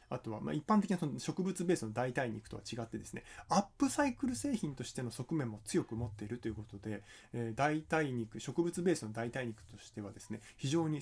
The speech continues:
優れた、あの、商品設計をされているなと思います。ということで、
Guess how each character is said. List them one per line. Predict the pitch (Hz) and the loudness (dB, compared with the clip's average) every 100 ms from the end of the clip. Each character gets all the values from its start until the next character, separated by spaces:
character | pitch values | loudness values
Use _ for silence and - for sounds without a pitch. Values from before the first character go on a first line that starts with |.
| - 139 | -2 0
優 | |
れ | 185 | 0
た、 | 120 113 - | 0 -6 -4
あ | 117 | -4
の、 | 110 | -4
商 | - 147 | 2 2
品 | 143 | 2
設 | - 120 | -2 -6
計 | - | -6
を | - - | -12 -8
さ | - | -4
れ | 107 | -4
て | 107 | -4
い | |
る | 101 | -6
な | 107 | -6
と | - | -6
思 | 117 | -8
い | - | -10
ま | - | -12
す。 | - - - - - - 277 | -16 -16 -18 -18 -20 -4 6
と | |
い | 247 | 6
う | 247 | 6
こ | 254 | 4
と | 143 | 2
で、 | 113 135 | 0 -2